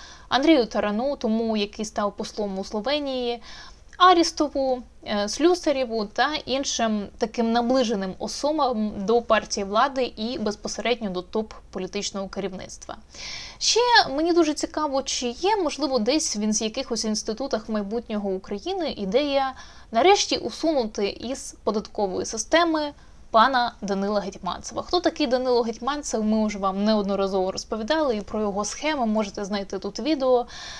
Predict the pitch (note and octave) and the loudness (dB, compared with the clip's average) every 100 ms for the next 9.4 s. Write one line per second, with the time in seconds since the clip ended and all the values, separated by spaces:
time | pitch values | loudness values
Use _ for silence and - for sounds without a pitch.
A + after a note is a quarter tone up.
0 | - - - F#4+ G4 - A#3+ B3 E4+ D#4+ | -4 -4 6 6 6 -2 -2 2 2 2
1 | C4 C#4+ D#4+ C#4 A#3+ - B3 A3+ - A3+ | 0 0 0 0 -2 0 0 -2 -4 -2
2 | C#4 C#4 D#4+ F#4+ F#4 D#4+ D4+ - - C#4 | -2 -2 4 4 4 0 -4 -6 -2 0
3 | A3+ F3 G3 F#3 F#3+ G#3 G#3 G#3+ - A3+ | 0 -2 -4 -6 0 2 2 0 0 0
4 | A3+ A3 D4+ B3 - B3+ - - A3 G#3+ | 0 0 -2 -2 -2 -4 -6 -8 -2 -2
5 | C4 C#4+ A#3 A3 A3 G#3 G3+ G3 G3+ A3+ | 0 0 0 0 -2 0 0 0 -2 0
6 | G#3+ G3+ - E4 E4 - C#4 A#3+ A3+ A3 | 0 -2 -4 -4 -4 -2 -4 -2 -4 -6
7 | G3+ F#3+ - - - - A#3 - E4+ F4 | -6 -6 -8 -16 -16 -4 -2 2 4 4
8 | - C4+ F3+ B3+ C#4 - A#3+ B3 A#3 A3+ | 2 -2 -2 -4 -4 -6 -8 -6 -4 -4
9 | A3 - F#3 - | -6 -8 -8 -8